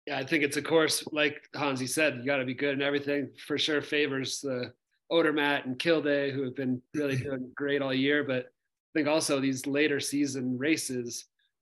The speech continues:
Speaker 1: you tend to see some surprises, 'cause maybe the, you know, the, the top dogs are getting a little bit worn down from racing so much and so much pressure. And I think you always see some of those guys who have been stacked in ten to twenty all year,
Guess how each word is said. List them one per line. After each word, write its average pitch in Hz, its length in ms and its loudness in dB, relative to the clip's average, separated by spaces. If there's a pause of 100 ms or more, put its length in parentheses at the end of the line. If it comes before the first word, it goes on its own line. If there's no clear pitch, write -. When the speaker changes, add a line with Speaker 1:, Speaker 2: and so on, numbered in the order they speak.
(140)
Speaker 1:
you 147 100 -6
tend 147 260 0
to 135 40 -2
see 156 240 4
some 131 420 -2
surprises, 131 760 -4
'cause 127 260 -8
maybe 135 220 -2
the, 127 380 -4 (460)
you 135 100 -4
know, 127 100 -4
the, 123 240 -6 (420)
the 127 420 0
top 151 360 -2
dogs 143 420 0
are 120 220 -8 (300)
getting 147 220 2
a 147 60 -2
little 165 200 4
bit 151 200 0
worn 147 280 0
down 143 320 -2
from 131 160 -4
racing 139 420 -2
so 139 160 -2
much 139 360 -2
and 127 60 -4
so 131 160 -4
much 127 360 -4 (100)
pressure. 143 460 0
And 120 160 -6 (520)
I 135 60 -16
think 139 180 -4
you 135 80 0
always 135 280 -2
see 135 480 0 (480)
some 165 160 -2
of 151 40 2
those 139 120 0
guys 143 200 2
who 143 60 0
have 135 80 -2
been 127 240 -2
stacked 135 460 -6
in 127 200 -2 (440)
ten 143 280 0
to 127 60 -6
twenty 143 360 -2
all 123 140 -2
year, 123 320 -2